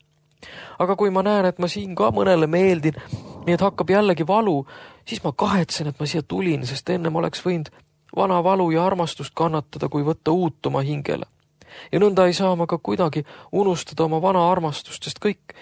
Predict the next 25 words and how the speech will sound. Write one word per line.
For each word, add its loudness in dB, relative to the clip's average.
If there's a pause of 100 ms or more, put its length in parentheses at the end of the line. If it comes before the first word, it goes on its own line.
(100)
mis -4
uus, -2
tuletab 0
mulle 0
vana 4
meelde. -2 (800)
Ja 0
nüüd -2
sa 0
võid 0
isegi -2
näha, 2 (360)
missuguses -2 (220)
hirmsas 0
seisukorras -2
ma -4
olen. -8 (480)
Vanast 2
ei 0
saa -2
lahti, -2
uus 0
ei -2
anna -2
mahti. -10